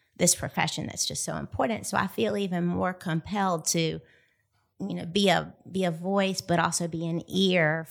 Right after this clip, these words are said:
for the next generation of, of leaders who are coming through, making sure that I'm supporting that so they can get to the fifth year and they can get beyond the fifth year, um, of leadership. So I don't, when I saw the statistics, it was,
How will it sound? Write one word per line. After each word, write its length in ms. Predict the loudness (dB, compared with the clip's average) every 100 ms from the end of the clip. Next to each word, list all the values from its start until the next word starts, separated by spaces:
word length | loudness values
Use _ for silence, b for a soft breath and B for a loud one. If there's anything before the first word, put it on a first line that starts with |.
| -6
for 460 | 0 2 2 -2 -4
the 80 | -6
next 480 | -4 -6 -6 -8 -2
generation 580 | 2 2 2 0 0 -2
of, 200 | -4 -8 -18 -8
of 160 | -6 -6
leaders 320 | -4 -2 -2
who 80 | -4
are 100 | -6
coming 340 | -6 -8 -8
through, 220 | -12 -4
making 320 | 0 0 0
sure 220 | 0 0 2
that 160 | 2
I'm 100 | 2
supporting 460 | 0 -2 2 4 4
that 160 | 2 -2
so 80 |
they 160 | -4 -4
can 340 | -2 0 0
get 200 | 0 -4 -8
to 80 |
the 80 | -12
fifth 320 | -10 -10 -10
year 200 | -10 -8 -8
and 120 | -8
they 100 | -8
can 260 | -6 -4
get 200 | -4 -6
beyond 380 | -4 -4 -2 -4
the 60 | -6
fifth 280 | -10 -12 -14
year, 220 | -16 -18 B B B B B
um, 380 | 2 2 2 -2 -6
of 120 | -8
leadership. 600 | -6 -6 -8 -6 -8 -4
So 240 | -4 -4 -6 b b b b
I 80 | 0
don't, 200 | 2 -2 -4
when 180 | 2 4
I 40 |
saw 240 | 4 4 2
the 160 | 0
statistics, 720 | -2 -4 0 0 2 0 0
it 80 | -6
was, 460 | -6 -4 -4 -8